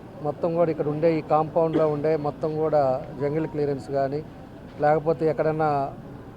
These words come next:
ఆ, డ్రైనేజ్ ఏదైనా ప్రాబ్లం ఉన్నాయి కానీ, అదేవిధంగా వాటర్కి కూడా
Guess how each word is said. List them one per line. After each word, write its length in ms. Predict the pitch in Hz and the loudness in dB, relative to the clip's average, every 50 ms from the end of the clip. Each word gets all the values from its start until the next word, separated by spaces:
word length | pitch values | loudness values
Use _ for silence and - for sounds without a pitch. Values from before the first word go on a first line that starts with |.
| - - - - - - | -16 -16 -16 -14 -6 -2
ఆ, 720 | 147 143 143 143 143 143 139 139 135 135 131 131 131 135 143 - - - - - - - - - 147 | 2 4 6 6 6 6 6 6 4 4 4 4 2 0 -2 -6 -12 -14 -12 -12 -12 -12 -10 -8 -2
డ్రైనేజ్ 540 | 123 147 156 165 160 170 160 139 143 139 151 | 2 2 4 4 6 4 4 2 2 2 2
ఏదైనా 240 | 147 143 147 143 | 2 2 2 0
ప్రాబ్లం 460 | 143 127 143 139 139 143 147 151 147 143 | 0 2 6 6 6 6 6 4 2 2
ఉన్నాయి 240 | 143 139 139 135 | 0 0 0 2
కానీ, 300 | 135 135 131 131 139 147 151 - - - - - - - - - - | 4 4 2 2 0 -4 -6 -8 -14 -16 -16 -16 -16 -14 -6 0 2
అదేవిధంగా 420 | 143 156 165 170 170 170 160 160 | 4 6 8 6 6 6 6 4
వాటర్కి 480 | 151 143 147 147 165 170 180 175 165 151 | 6 8 8 10 10 8 8 4 2 6
కూడా 340 | 160 170 160 160 135 123 | 6 6 8 8 6 4